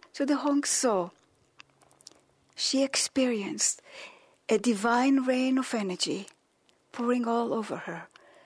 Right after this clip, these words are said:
flooding her being. And at that moment, her dog, who is usually bouncing around, paused, and he lay down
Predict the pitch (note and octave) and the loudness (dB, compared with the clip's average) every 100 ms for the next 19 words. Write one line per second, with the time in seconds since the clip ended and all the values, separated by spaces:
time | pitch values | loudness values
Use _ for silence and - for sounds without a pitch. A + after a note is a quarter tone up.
0 | _ - - A3 A3 A#3 A3 A3+ A3+ G3+ | _ -18 -6 0 0 0 -4 -6 -6 -4
1 | F#3 E3+ F#3+ _ _ _ _ _ _ - | -4 -6 -8 _ _ _ _ _ _ -20
2 | - A#3+ B3 - C4+ - A#3+ A3+ G#3+ F#3+ | -6 0 0 2 0 2 2 2 2 -2
3 | D#3+ E3+ G3 - - - - _ - A3 | -6 -8 -12 -16 -16 -20 -20 _ -4 0
4 | A3+ F#3+ F#3 - - - - - - C4 | 2 2 0 -4 -14 -20 -20 -20 -2 2
5 | B3 B3+ C4 C#4 B3+ G#3+ G#3+ A#3+ B3 C4+ | 4 4 4 4 2 2 0 0 0 2
6 | B3 A#3 A3+ A3 A3+ A#3 A#3 - _ _ | 2 2 0 0 -2 -4 -8 -18 _ _
7 | _ _ _ _ _ - G#3 F#3 F#3 - | _ _ _ _ _ -6 -2 -2 -2 -6
8 | - - - _ _ _ _ - - - | -8 -16 -20 _ _ _ _ -20 -12 2
9 | C#4 C#4+ C#4 C#4+ D#4 D4+ C4 G3+ F3+ F#3 | 4 6 6 4 4 2 0 2 -2 -4